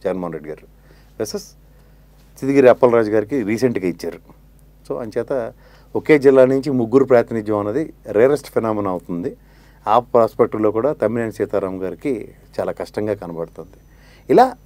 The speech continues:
పర్ఫార్మెన్స్ బేసిస్‌లో చూసుకుంటే చాలామంది మంత్రులకి పదవీచ్యుతులు అవ్వడం గ్యారంటీ. And ఆయన ఇప్పుడు మొన్న కార్పొరేషన్ చైర్మన్లు అవి కూడా ఇచ్చినప్పుడు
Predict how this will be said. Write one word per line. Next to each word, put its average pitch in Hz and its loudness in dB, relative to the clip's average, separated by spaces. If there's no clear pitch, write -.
పర్ఫార్మెన్స్ 156 0
బేసిస్‌లో 143 2
చూసుకుంటే 127 -2
చాలామంది 131 2
మంత్రులకి 107 -6
పదవీచ్యుతులు 107 -4
అవ్వడం 95 -4
గ్యారంటీ. 92 -4
And 127 2
ఆయన 123 4
ఇప్పుడు 127 2
మొన్న 120 0
కార్పొరేషన్ 151 4
చైర్మన్లు 139 2
అవి 123 4
కూడా 123 4
ఇచ్చినప్పుడు 117 0